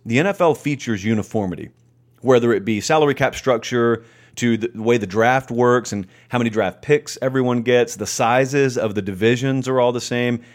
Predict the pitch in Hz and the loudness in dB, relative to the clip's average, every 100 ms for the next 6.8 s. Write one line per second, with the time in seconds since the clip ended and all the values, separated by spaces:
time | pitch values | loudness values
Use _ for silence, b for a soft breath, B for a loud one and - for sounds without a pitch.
0 | b b b b - 180 214 220 - 160 | b b b b -8 2 6 6 2 0
1 | 135 113 110 90 78 110 92 82 69 - | 2 4 4 0 -6 -8 -8 -8 -10 -12
2 | _ _ - 151 170 - 156 - 120 110 | _ _ -2 0 0 0 -2 2 4 4
3 | 101 b b - 135 127 120 107 101 - | 0 b b -6 -2 -2 -2 -2 -2 -8
4 | 98 90 - 143 165 170 - 117 143 127 | -14 -8 0 2 0 -4 -6 -4 0 0
5 | 117 107 117 120 123 - b b b - | 0 2 4 4 2 -6 b b b -2
6 | 123 - 131 120 120 110 104 | -2 2 0 2 2 2 0